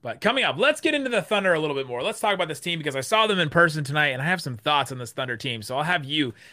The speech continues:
ask me some questions about the Thunder, and we'll talk about them coming up. But before we do, let me tell you about bet online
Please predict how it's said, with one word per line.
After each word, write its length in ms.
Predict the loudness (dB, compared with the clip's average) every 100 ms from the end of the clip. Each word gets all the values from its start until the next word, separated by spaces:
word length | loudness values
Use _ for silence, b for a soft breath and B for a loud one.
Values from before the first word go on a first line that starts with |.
| B
ask 200 | -2 -2
me 120 | -2 -6
some 140 | -4
questions 300 | -4 -4 -4
about 140 | -8
the 80 | -8
Thunder, 280 | -10 -8 -8
and 100 | -10
we'll 100 | -10
talk 180 | -6 -6
about 180 | -6 -6
them 260 | -6 -8 b b b b
coming 260 | -2 0 0
up. 140 | -2
But 80 | -4
before 240 | -2 2
we 80 | 2
do, 160 | 0 0
let 80 | 0
me 60 |
tell 120 | 0
you 60 | 0
about 240 | 0 0
bet 160 | 2 2
online 380 | 2 2 0